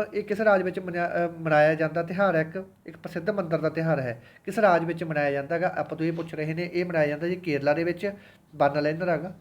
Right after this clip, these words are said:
ਠੀਕ ਹੈ ਜੀ। ਇਹਨੂੰ ਸਿੱਧੀ ਯਾਦ ਕਰ ਲਿਓ। ਆਹ ਪ੍ਰਸ਼ਨ ਤੁਹਾਡੇ ਵਾਸਤੇ ਬਹੁਤ ਜ਼ਿਆਦਾ ਮਹੱਤਵਪੂਰਨ ਹੈ। ਕਹਿੰਦੇ ਜੀ ਆਰਟੀਮਿਸ ਐਗਰੀਮੈਂਟ, ਆਰਟੀਮਿਸ ਐਗਰੀਮੈਂਟ ਵਿੱਚ ਸ਼ਾਮਲ ਹੋਣ ਵਾਲਾ ਉਨਤਾਲੀਵਾਂ ਦੇਸ਼ ਕਿਹੜਾ ਬਣ ਗਿਆ? ਜਿਹੜਾ ਉਨਤਾਲੀਵਾਂ ਦੇਸ਼ ਬਣਿਆ ਜੀ, ਇਹਦੇ ਵਿੱਚ ਸ਼ਾਮਲ ਹੋਣ ਵਾਲਾ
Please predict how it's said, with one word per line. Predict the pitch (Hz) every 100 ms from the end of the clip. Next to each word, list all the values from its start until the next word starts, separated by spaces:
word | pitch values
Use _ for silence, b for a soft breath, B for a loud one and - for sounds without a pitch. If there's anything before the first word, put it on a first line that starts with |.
| _ _
ਠੀਕ | - 139
ਹੈ | 180
ਜੀ। |
ਇਹਨੂੰ | 185 175
ਸਿੱਧੀ | 165 139
ਯਾਦ | 151 135 123
ਕਰ | 127
ਲਿਓ। | 127 147
ਆਹ | 180 190
ਪ੍ਰਸ਼ਨ | 196 196
ਤੁਹਾਡੇ | 214 185
ਵਾਸਤੇ | 160 160 160
ਬਹੁਤ | 147 165
ਜ਼ਿਆਦਾ | 156 143
ਮਹੱਤਵਪੂਰਨ | 175 180 - 160 165
ਹੈ। | 196 202 B B B B B -
ਕਹਿੰਦੇ | 202 202 240
ਜੀ | 247 247 - -
ਆਰਟੀਮਿਸ | 190 185 185 226 208 190 - 180
ਐਗਰੀਮੈਂਟ, | 156 156 135 120 - - _ _ _ _ _ _ _ _ _ -
ਆਰਟੀਮਿਸ | 165 175 175 214 196 190 -
ਐਗਰੀਮੈਂਟ | 165 175 175 185 185 208 202 B B B
ਵਿੱਚ | 180 175 220 - -
ਸ਼ਾਮਲ | - 180 196
ਹੋਣ | 185 185
ਵਾਲਾ | 190 196
ਉਨਤਾਲੀਵਾਂ | 196 175 185 175 196 220
ਦੇਸ਼ | 185 175
ਕਿਹੜਾ | 165 160
ਬਣ | 156 123
ਗਿਆ? | 110 - b b b
ਜਿਹੜਾ | 170 220
ਉਨਤਾਲੀਵਾਂ | 220 196 180 214 233
ਦੇਸ਼ | 202 190
ਬਣਿਆ | 185 175 175
ਜੀ, | 208
ਇਹਦੇ | 202
ਵਿੱਚ | 202
ਸ਼ਾਮਲ | 196 185 165
ਹੋਣ | 160 160
ਵਾਲਾ | 156 160 190 220